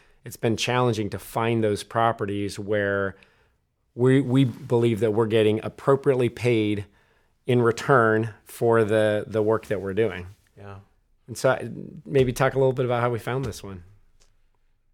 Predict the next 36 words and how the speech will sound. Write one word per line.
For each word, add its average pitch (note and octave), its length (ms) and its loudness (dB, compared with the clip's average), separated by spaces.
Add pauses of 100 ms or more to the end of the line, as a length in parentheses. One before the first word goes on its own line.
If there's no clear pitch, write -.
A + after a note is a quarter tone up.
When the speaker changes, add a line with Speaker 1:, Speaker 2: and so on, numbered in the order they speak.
(540)
Speaker 2:
This D3+ 200 -4
is F3+ 100 0
an D#3 60 6
example A#2+ 520 4
of, G2+ 340 0 (120)
uh, F#2+ 220 -10
several A2+ 340 0
investment G#2 460 -2
themes A2 280 -8
coming A2 320 -6
together F#2+ 520 -10 (380)
and G#2+ 280 -6
having A#2 380 2
the A2 160 -2
eyes G#2+ 340 0
to - 100 -12
see G#2 540 -10
an G2+ 140 -8
opportunity. F#2+ 760 -10
We A2+ 160 -16
were G#2 360 -2
actually A2 280 -6
at G2 40 -4
a F#2 60 -8
quarterly A2+ 380 2
offsite, G2 480 -2
which G2 160 -12
we G2+ 80 -12
do, G2+ 240 -10 (360)
you G2 60 -18
know, G2 40 -18
four G#2 180 -14
times A#2 220 0
a A#2+ 40 -2
year, G#2+ 280 0
and G#2 180 -2